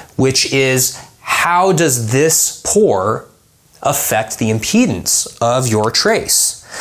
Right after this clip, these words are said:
Now, if you remember, uh, when we've talked about transmission lines, let's say that this is just a, a controlled impedance line, okay? So it has some inductance, and then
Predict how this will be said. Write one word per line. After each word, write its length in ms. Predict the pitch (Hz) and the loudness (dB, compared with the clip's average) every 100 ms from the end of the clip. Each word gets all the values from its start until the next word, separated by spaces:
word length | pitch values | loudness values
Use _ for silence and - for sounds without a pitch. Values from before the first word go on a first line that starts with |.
| - - - | -10 -10 -2
Now, 520 | 156 170 170 165 160 - - - - - - - - - | 0 2 2 2 0 -8 -20 -20 -16 -16 -18 -20 -12 -6
if 160 | 151 139 | -2 2
you 140 | 160 | 2
remember, 600 | 135 160 247 147 127 175 - - - - | 2 2 2 2 2 0 -4 -12 -20 -6
uh, 340 | 139 139 135 127 | -2 2 2 2
when 120 | 135 | 2
we've 140 | 127 | 2
talked 240 | - 170 170 | 2 -2 0
about 220 | 160 139 | 0 0
transmission 560 | - 139 120 156 123 101 | 0 0 0 0 0 -2
lines, 340 | 95 98 101 | -2 -2 -2
let's 180 | 139 143 | 0 0
say 140 | 170 | 0
that 160 | 147 117 | 0 0
this 220 | 151 - | 0 2
is 120 | 123 | 0
just 320 | 110 131 - | 0 -2 -2
a, 200 | 135 127 | -2 -2
a 20 | 117 | -2
controlled 540 | - 120 - 135 127 | -2 -2 0 0 0
impedance 480 | 113 131 110 101 110 | 0 0 0 0 0
line, 320 | 98 82 85 - - - - - | -2 -4 -8 -12 -14 -14 -12 -4
okay? 340 | 120 123 120 | -2 0 0
So 220 | 120 143 123 | 2 2 0
it 100 | 120 | 0
has 320 | 160 170 - | 0 0 0
some 160 | 165 | 2
inductance, 960 | 147 120 139 139 113 127 - - - - - - - - | 2 2 0 -2 -2 0 0 -2 -4 -14 -18 -16 -16 -6
and 240 | 147 143 | 0 4
then 600 | 139 143 139 135 143 131 | 4 2 0 2 2 0